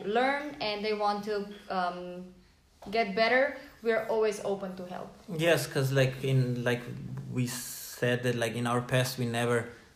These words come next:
Speaker 2: found any really, like, useful information or, like, much useful information for us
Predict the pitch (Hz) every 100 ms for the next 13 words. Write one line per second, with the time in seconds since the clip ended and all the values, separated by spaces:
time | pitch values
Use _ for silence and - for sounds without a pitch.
0 | _ - - 147 151 135 - 127 127 131
1 | 117 113 - - - _ _ _ _ _
2 | 131 135 135 120 117 110 - 135 139 135
3 | 156 131 117 113 117 123 - 113 107 107
4 | 117 135 135 139 135 151 135 113 117 117
5 | 127 135 - 110 101 131 135